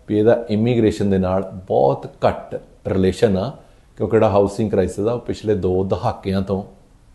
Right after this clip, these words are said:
ਵੱਡਾ ਮੁੱਦਾ ਬਣਿਆ ਹੋਇਆ। ਕਿਸੇ ਵੀ ਸਰਕਾਰ ਦਾ, ਕਿਸੇ ਵੀ ਪਾਰਟੀ ਦਾ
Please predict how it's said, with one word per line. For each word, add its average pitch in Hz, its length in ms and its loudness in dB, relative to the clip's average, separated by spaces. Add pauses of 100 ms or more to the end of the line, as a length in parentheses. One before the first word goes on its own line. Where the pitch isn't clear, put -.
ਵੱਡਾ 95 320 2
ਮੁੱਦਾ 92 280 2
ਬਣਿਆ 85 300 -2
ਹੋਇਆ। 92 380 -2 (380)
ਕਿਸੇ 131 220 4
ਵੀ 135 120 6
ਸਰਕਾਰ 95 440 2
ਦਾ, 92 140 0
ਕਿਸੇ 113 300 0
ਵੀ 120 80 6
ਪਾਰਟੀ 98 400 2
ਦਾ 92 360 -2